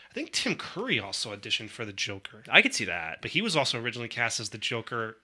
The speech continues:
Speaker 1: anim-, the animated Joker on Ant-, Batman
Speaker 2: Uh,
Speaker 1: animated
Speaker 2: Batman
Speaker 1: series, and
Speaker 2: series.
Speaker 1: apparently he was just too terrifying.
Speaker 2: Yeah, I could see that. I could totally get that.
Speaker 1: Which I would love to hear it.
Speaker 2: Oh, I would too.
Speaker 1: I would love to hear it.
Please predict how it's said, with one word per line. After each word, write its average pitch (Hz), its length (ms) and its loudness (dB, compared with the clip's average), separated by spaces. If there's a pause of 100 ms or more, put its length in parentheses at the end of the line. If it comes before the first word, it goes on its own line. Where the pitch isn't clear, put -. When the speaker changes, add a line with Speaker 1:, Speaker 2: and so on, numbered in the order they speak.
(140)
Speaker 1:
anim-, 120 320 2
the 113 160 0
animated 135 400 6
Joker 107 440 -6
on 98 100 -10
Ant-, 113 160 -8
Batman 113 240 -4
Speaker 2:
Uh, - 20 -6
Speaker 1:
animated 110 100 -6
Speaker 2:
Batman 104 180 -2
Speaker 1:
series, 165 240 2
and 131 80 -4
Speaker 2:
series. 107 100 -4
Speaker 1:
apparently 117 300 2
he 117 200 0
was 110 160 0
just - 180 0
too - 120 -6
terrifying. 107 600 -4 (300)
Speaker 2:
Yeah, - 160 2 (400)
I 120 60 2
could - 100 0
see 180 120 6
that. - 200 2 (420)
I 147 60 -4
could 139 80 0
totally 147 180 2
get 147 140 0
that. 117 180 -6 (420)
Speaker 1:
Which - 200 6 (100)
I 202 120 6
would 202 180 4
love 196 260 2
to - 100 0
hear 185 300 -4
it. 101 140 -4 (100)
Speaker 2:
Oh, 156 140 8
I 143 80 12
would 131 160 6
too. 98 200 -2 (260)
Speaker 1:
I 160 40 -12
would 165 100 -8
love 175 340 0
to 175 100 -8
hear 165 260 -6
it. 117 180 -4